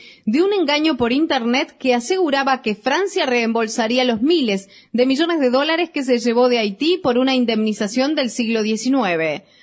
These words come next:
Francia obligó a Haití a pagar las llamadas indemnizaciones de noventa millones de francos de oro hasta la Segunda Guerra Mundial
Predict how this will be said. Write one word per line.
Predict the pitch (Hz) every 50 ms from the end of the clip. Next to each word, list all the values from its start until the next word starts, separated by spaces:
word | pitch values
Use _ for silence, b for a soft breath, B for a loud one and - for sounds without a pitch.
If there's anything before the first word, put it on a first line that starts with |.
| b b
Francia | - - - 285 262 233 208 - 233 208 208
obligó | 196 202 196 202 226 233
a | 226
Haití | 220 208 196 202 254 269
a | 262 247 -
pagar | 214 208 220 233
las | 240 247 233 233
llamadas | 208 214 226 226 226 226 226 226
indemnizaciones | 220 214 208 202 202 208 208 208 - 196 190 - 247 254 269 285 302 277
de | 269 240
noventa | 220 208 226 247 277 262 320 294
millones | 269 240 208 226 233 226 226
de | 233 214
francos | 214 - 233 233 233 226 233 233 220
de | 214 208
oro | 226 240 247 254 269
hasta | 262 240 - 240 208
la | 208 202
Segunda | - 208 220 262 277 262 226 196
Guerra | 196 190 190 190 196 190
Mundial | 185 180 180 180 196 214 247 285 339 320